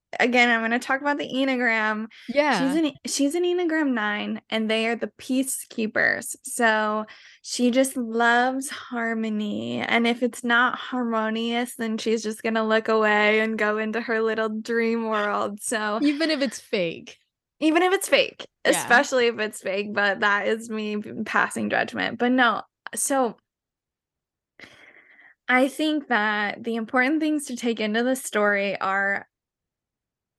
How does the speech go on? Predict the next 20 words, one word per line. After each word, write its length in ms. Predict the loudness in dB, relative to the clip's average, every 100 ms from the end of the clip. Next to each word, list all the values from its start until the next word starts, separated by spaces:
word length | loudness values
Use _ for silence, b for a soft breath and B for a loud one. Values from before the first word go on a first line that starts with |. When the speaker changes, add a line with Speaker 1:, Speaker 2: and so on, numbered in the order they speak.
| _ 0
Speaker 1:
I'm 280 | 0 0
an 80 | -4
angry 420 | -4 -4 -2 -2
person, 640 | -2 -4 -6 -8 -4 -6 -6 _ b _ 0
and 540 | 2 4 2 -2 -4 0
I 380 | 4 4 4 2
am 260 | 2 2
not 200 | 2 2
Speaker 2:
<laughs> 0 |
Speaker 1:
a 40 | 2
person 480 | 2 0 0 -2 -2
who, 320 | 0 -2 -2 -2
I'm 340 | 0 2 0 0
a 80 |
see 300 | 0 0 -2
something, 440 | -4 -4 -2 -4 -4
say 300 | -2 -2 -2
something 520 | -2 -6 -6 -4 -2
person. 640 | 2 2 4 2 2 0 -6 B B -2
Speaker 2:
Right. 220 | -2